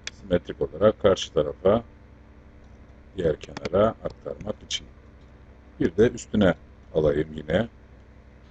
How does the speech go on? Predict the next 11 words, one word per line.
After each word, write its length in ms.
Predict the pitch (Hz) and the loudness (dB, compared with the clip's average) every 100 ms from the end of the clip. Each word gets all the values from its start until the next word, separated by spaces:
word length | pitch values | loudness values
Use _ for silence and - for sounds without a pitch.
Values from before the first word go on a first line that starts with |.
| - - - | -20 -20 -2
Bir 40 | |
tanesini 480 | 113 92 85 - 85 | 2 4 2 -2 -10
seçtim. 680 | - 104 - - 80 95 117 | 2 4 4 -2 -4 -4 -4
Sonra 480 | - 107 85 87 110 - - - - | -10 -10 4 6 6 0 -16 -20 -12
klavyemden 800 | 110 107 98 85 76 71 85 110 | 4 6 6 6 2 2 2 2
Shift 340 | 113 123 - - | -2 -6 -6 -12
tuşuna 520 | - 80 78 101 123 - - - - - - | -18 -10 0 2 2 -2 -20 -20 -20 -20 -4
basılı 400 | 98 - 104 107 | -4 0 4 6
olarak 640 | 87 80 71 92 117 - - - - - - | 8 6 4 4 4 0 -12 -20 -20 -20 -4
mouse 380 | 101 95 - - | 2 4 2 -2
ile 320 | 80 98 240 | 4 4 4